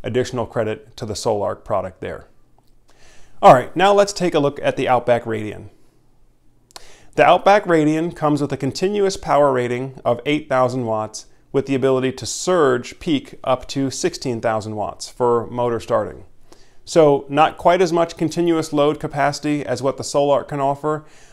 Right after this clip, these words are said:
although I will tell you folks, i-, in a true grid down situation,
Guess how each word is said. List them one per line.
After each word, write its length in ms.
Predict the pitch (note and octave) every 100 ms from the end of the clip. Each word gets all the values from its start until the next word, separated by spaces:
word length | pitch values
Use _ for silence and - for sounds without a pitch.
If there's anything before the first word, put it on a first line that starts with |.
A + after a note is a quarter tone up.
| -
although 260 | D#3+ E3
I 100 | D#3+
will 200 | E3 A3+
tell 200 | G#3+ F3+
you 120 | D#3+ C3+
folks, 380 | D3 C#3 - -
i-, 40 |
in 240 | D3+ D#3 D3
a 80 | C#3+
true 300 | - G#3 F#3+
grid 300 | C#3 D#3 C3
down 300 | C3 C3+ C3+
situation, 840 | D3+ - C3+ C#3 D3+ E3+ F3